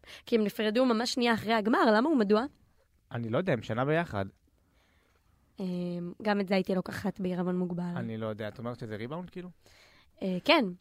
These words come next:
Speaker 1: בטח, ודאי.
Speaker 2: טוב.
Speaker 1: איך גם אפשר לוותר על גבר כמו ישראל? אני
Speaker 2: <laughs>
Speaker 1: לא, אני
Speaker 2: זה,
Speaker 1: באמת אומרת.
Speaker 2: זה כבר העניינים שבינו לבינה, אני לא יודע מה קורה שם.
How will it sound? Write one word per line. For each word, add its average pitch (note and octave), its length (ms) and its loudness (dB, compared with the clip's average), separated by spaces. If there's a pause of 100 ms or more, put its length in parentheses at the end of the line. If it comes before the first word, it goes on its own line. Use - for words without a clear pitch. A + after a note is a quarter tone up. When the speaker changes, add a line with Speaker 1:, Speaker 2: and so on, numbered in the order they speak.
(140)
Speaker 1:
בטח, A#3+ 320 -4 (440)
ודאי. G3 320 -2 (400)
Speaker 2:
טוב. E3+ 160 -6 (200)
Speaker 1:
איך A3 100 0 (220)
גם C4 100 2
אפשר B3 180 -2
לוותר B3 280 2
על A3 240 4
גבר A3 180 0
כמו A#3 140 -2
ישראל? A3 520 -4
אני F3 180 -8 (320)
Speaker 2:
<laughs> F#3+ 340 4
Speaker 1:
לא, C#4 140 4
אני G3+ 80 2
Speaker 2:
זה, F#3 80 2
Speaker 1:
באמת C#4+ 220 6
אומרת. G#3 240 4 (120)
Speaker 2:
זה C3+ 120 -2
כבר C#3 160 2
העניינים B2+ 380 4
שבינו B2 320 2
לבינה, A2 360 2
אני G#2 140 2
לא A2 100 4
יודע G#2+ 220 4
מה F#2+ 120 -4
קורה F#2 260 -8
שם. F#2 180 -10